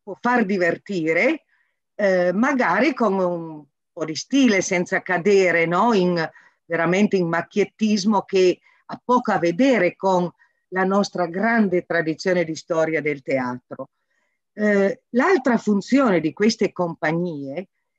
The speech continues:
è una funzione, eh, che posso dire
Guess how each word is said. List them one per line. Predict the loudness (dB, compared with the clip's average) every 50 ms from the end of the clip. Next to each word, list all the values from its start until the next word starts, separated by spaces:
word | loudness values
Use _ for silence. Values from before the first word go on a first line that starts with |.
| _
è | _ -2 -2
una | 0 0 0 0 -2
funzione, | -2 -4 -6 -8 -8 -4 -2 0 0 2 2 2 2 0 0 -2 -2 -6 _ _ _ _ _ _ _ _ _
eh, | _ -20 -20 -20 -20 -20 -18
che | _ -12 -12 -12 _
posso | -8 -10 -8 -4 -4 -4
dire | -2 0 2 2 2 2 0 -2 -6